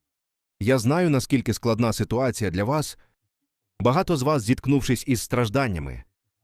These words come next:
особисті справи та життєві негаразди, і я хочу сказати вам про нашу підтримку та нашу прихильність.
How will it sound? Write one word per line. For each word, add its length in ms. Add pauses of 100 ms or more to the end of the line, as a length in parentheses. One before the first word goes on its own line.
особисті 500
справи 340
та 120
життєві 380
негаразди, 640
і 220 (380)
я 160
хочу 260
сказати 420
вам 200
про 140
нашу 260
підтримку 500
та 120
нашу 480
прихильність. 760